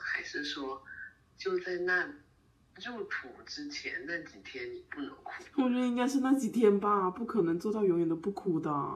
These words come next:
Speaker 1: 对呀。
Speaker 2: 永远都不哭，真的一定是有病。我指的是应该是有心理疾病，没有办法去表-，抒发出来，太压抑了。
Speaker 1: 对呀，我就说，要是永远都不能哭，那你就，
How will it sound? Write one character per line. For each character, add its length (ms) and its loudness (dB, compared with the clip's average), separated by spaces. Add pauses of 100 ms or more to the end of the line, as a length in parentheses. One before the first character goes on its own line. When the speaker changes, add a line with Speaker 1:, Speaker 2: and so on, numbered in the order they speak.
(1200)
Speaker 1:
对 100 0
呀。 400 0
Speaker 2:
永 80 12
远 100 8
都 80 8
不 120 2
哭， 180 6
真 140 4
的 100 4
一 80 4
定 160 4
是 120 0
有 160 6
病。 340 2
我 80 6
指 100 0
的 100 0
是 160 0
应 80 4
该 140 4
是 100 2
有 100 8
心 240 0
理 120 0
疾 160 -2
病， 240 4
没 60 2
有 100 -2
办 180 0
法 120 -4
去 100 -2
表-， 320 -4 (480)
抒 200 2
发 260 -2
出 260 -2
来， 240 -6 (680)
太 140 -2
压 280 -2
抑 220 -2
了。 200 -6 (1000)
Speaker 1:
对 100 -2 (180)
呀， 220 0
我 120 -4
就 100 0
说， 360 -4
要 120 0
是 180 -6
永 200 -2
远 240 -4
都 80 -10
不 180 -10
能 200 -10
哭， 280 -20
那 140 -12
你 160 -14
就， 180 -12